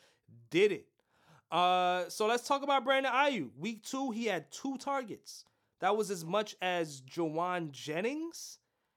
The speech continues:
and less than Trent Sheffield. Brandon Ayuk?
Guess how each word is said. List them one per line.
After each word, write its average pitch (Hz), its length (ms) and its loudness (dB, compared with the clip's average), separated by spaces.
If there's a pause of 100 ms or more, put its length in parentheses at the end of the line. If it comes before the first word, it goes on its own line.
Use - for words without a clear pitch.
(460)
and 165 380 0
less 175 300 -2
than 196 180 -4
Trent 180 460 -4
Sheffield. 302 960 -6 (960)
Brandon 185 480 -6
Ayuk? 294 420 0